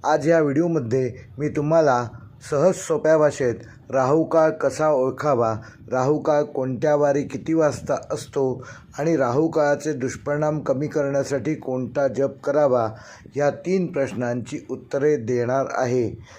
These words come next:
तेव्हा हा दोन मिनिटाचा व्हिडिओ अजिबात स्किप करू नका. व्हिडिओ सुरुवातीपासून शेवटपर्यंत नीट पहा आणि आपले काही त्या संदर्भात प्रश्न असतील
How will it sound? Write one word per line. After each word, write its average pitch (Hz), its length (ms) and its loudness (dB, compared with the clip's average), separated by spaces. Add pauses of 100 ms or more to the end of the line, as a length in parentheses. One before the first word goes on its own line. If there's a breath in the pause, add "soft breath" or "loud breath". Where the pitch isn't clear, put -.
(200 loud breath)
तेव्हा 147 240 4
हा 147 220 2
दोन 151 300 2
मिनिटाचा 143 540 0
व्हिडिओ 135 540 2 (340 loud breath)
अजिबात 160 380 2
स्किप 165 400 -6
करू 135 260 0
नका. 131 320 0 (420 loud breath)
व्हिडिओ 151 360 4
सुरुवातीपासून 151 960 0
शेवटपर्यंत 139 680 -2
नीट 147 540 -2
पहा 113 280 -2 (520 loud breath)
आणि 160 140 0
आपले 147 440 -2
काही 143 240 2
त्या 139 220 0
संदर्भात 135 540 0
प्रश्न 131 420 -6
असतील 135 520 -2